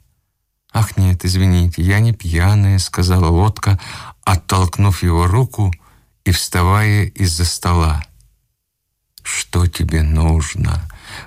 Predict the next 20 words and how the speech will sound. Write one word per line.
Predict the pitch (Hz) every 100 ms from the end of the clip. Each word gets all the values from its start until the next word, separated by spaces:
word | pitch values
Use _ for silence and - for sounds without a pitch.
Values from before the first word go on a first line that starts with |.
| -
в |
десятый | 82 87 - 131 135 113
раз | 95 98
спросил | - 87 87 - 80 78
Жуков, | 78 113 - 90
тоскуя | - 82 - - - 165 143
и | 104
чувствуя, | 90 - 160 170 131 - 85 85 76 - - -
что | - - 110
вино | 101 98 95 127 135 107 - - -
не | - 90 101
пьянит | - 98 98 95 95 -
его. | 80 71 69 67 - _ _ _ _ _ _ _ _ -
«Ничего | 104 104 127 117 131
мне | 143 151
не | 156
нужно, | 147 123 113 104 107 104 - -
а | - 110
так | 143 123
захотелось | 117 120 - 131 127 110 -